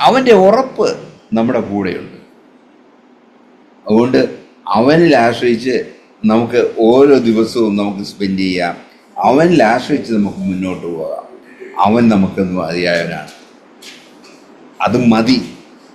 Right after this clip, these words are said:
അത് മതി. അതിൻ്റെ കൂടെ വേറെ ഒന്നും വേണ്ട.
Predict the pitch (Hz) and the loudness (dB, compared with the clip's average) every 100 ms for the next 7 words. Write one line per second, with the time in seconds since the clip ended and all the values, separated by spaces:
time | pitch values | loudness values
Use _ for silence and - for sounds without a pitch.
0 | - 123 151 131 127 127 87 107 131 151 | -6 -2 0 2 2 0 0 -2 -2 -2
1 | 120 135 139 82 - - - - - 113 | -2 0 2 0 -2 -10 -20 -16 -2 2
2 | 135 151 120 131 175 208 120 101 | 4 4 2 4 4 4 2 2